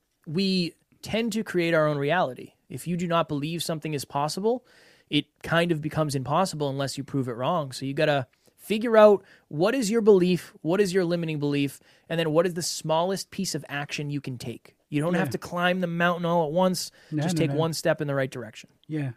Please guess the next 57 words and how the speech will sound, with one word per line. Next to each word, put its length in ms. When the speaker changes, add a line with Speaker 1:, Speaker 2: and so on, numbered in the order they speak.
Speaker 2:
What 200
do 80
you 100
wanna 220
do? 460
What 120
do 60
you 80
wanna 180
do 240
with 180
your, 320
your 180
life 380
kind 240
of 80
thing? 280
And 140
then 220
the, 100
all 420
the 120
rest 280
of 80
it, 120
the 80
habits, 400
the 80
commitment, 560
the 60
mindset, 760
everything 460
else 260
rolls 460
into 320
that, 280
doesn't 320
it? 60
Speaker 1:
Yeah. 140
Speaker 2:
To, 200
Speaker 1:
It's, 200
Speaker 2:
to 60
kind 160
Speaker 1:
yeah. 160
Speaker 2:
of, 80
like, 140
hit 220
that 200
belief, 480
yeah. 200
Speaker 1:
What 240
do 60
you 120
believe 560
you 140
can 180
do? 240